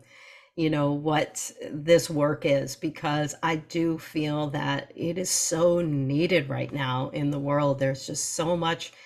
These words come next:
challenging us to the core that it seems like when, when life is changing so much like that, that's the perfect time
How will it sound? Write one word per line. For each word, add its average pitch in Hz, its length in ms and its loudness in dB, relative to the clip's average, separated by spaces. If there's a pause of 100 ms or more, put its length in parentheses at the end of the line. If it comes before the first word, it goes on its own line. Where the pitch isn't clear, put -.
(260)
challenging 160 680 0
us 156 440 0
to - 160 -6
the 143 140 -4
core 135 680 0 (480)
that 139 580 0
it 156 200 2
seems 165 480 0
like 143 400 2
when, 147 480 2
when 147 480 2
life 151 600 0 (160)
is 147 300 -2
changing 165 500 -2
so 151 240 -2
much 147 300 -2
like 175 200 0
that, 185 260 -2 (360)
that's 151 500 0
the 175 220 2
perfect - 580 -2
time 143 560 0